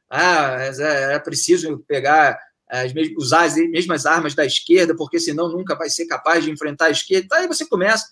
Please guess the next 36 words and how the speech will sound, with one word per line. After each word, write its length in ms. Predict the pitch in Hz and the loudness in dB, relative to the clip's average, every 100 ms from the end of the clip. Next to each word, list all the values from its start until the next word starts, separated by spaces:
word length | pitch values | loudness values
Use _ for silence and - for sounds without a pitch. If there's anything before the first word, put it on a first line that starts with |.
| _ _ - | _ _ 0
a 80 | 165 | 4
legitimar 800 | 180 214 185 190 180 147 147 143 | 6 4 2 0 0 2 2 2
toda 240 | 233 233 | 0 0
sorte 420 | - 151 139 - | -2 -2 -4 -4
de 140 | 143 151 | -6 -4
imoralidades, 800 | 143 135 143 208 165 180 156 127 | -2 -2 -2 0 4 4 2 -4
de 180 | 127 | -4
atrocidades, 920 | 143 139 147 139 - 202 160 175 190 - _ _ _ | -2 -2 -4 -4 -4 0 2 2 0 -6 _ _ _
em 120 | 226 | -4
nome 200 | 214 214 | 0 2
de 100 | 214 | 0
um 60 | 294 | -4
fim, 320 | - 226 160 | -6 -6 -6
né? 180 | 123 143 | -6 -6
É 60 | 151 | -6
o 80 | 147 | -6
fim 300 | - 165 185 | -4 -4 -2
que 120 | 202 | -6
justifica 560 | 208 202 208 196 196 | -6 -6 -6 -6 -4
o 60 | 247 | 0
meio. 340 | 208 175 - - _ _ | 4 4 4 -6 _ _
E 100 | - | 0
aquelas 340 | 240 233 269 - | 0 2 2 2
pessoas 640 | 233 202 - 202 196 143 | 2 2 4 6 6 4
envolvidas 540 | 143 131 120 131 226 220 | 0 -6 -6 -6 -6 -6
não 100 | 311 | -4
são 180 | 294 | -2
santinhos, 840 | 330 339 214 208 214 196 208 - - _ _ _ _ _ | 0 0 -2 -2 -2 -4 -8 -14 -20 _ _ _ _ _
não 100 | 202 | -6
são 240 | 196 185 277 | -4 0 0
pessoas 560 | 233 190 220 226 202 | 4 4 4 6 6
assim 320 | 160 147 202 208 | 4 2 -2 0
que, 120 | 196 | 0
ó, 180 | 185 139 - - | 2 -2 -6 -6
"Não, 220 | 226 254 | -2 0
espera, 880 | 156 - - - 196 233 196 117 | 0 -2 -4 0 2 4 4 0